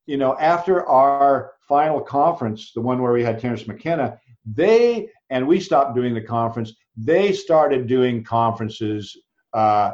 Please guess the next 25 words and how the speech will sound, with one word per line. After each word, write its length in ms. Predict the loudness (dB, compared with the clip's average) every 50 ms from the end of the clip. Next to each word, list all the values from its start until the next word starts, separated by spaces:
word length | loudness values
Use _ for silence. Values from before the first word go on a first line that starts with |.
| -4 -4
and 240 | -4 -4 -2 -2
they 220 | 0 0 0 0 -2
started 360 | -4 -4 -2 -2 -2 -2 0
doing 180 | 0 0 2 2
it 80 | 0
on 160 | 0 0 0
a 80 | -2 -2
yearly 600 | -2 0 2 2 4 4 4 4 2 0 -2 -2
basis. 600 | -4 -2 0 0 0 0 0 -2 -6 -8 -6 -4
And 120 | -4 -4 -4
it 40 | -4
was 160 | -4 -2 0
always 320 | 2 2 2 2 0 -2
around 260 | -4 -2 0 0 0
Halloween. 600 | 0 2 2 2 2 2 0 -2 -4 -4 -6 -6
And 420 | -8 -12 _ _ _ _ _ _ -10
it 20 |
was 100 | -8 -6
kind 180 | -2 0 0 0
of 60 | 0
a 60 | 0
Halloween 520 | 0 0 0 0 0 0 -2 -2 -4 -6 -6
conference, 520 | -4 -4 -4 -4 -4 -6 -10 -14 -10 -6
mushroom 400 | -4 -4 -4 -4 -6 -12 -14 -12 -8 -6
conference. 480 | -4 -4 -6 -6 -10 -16 -20 -20 _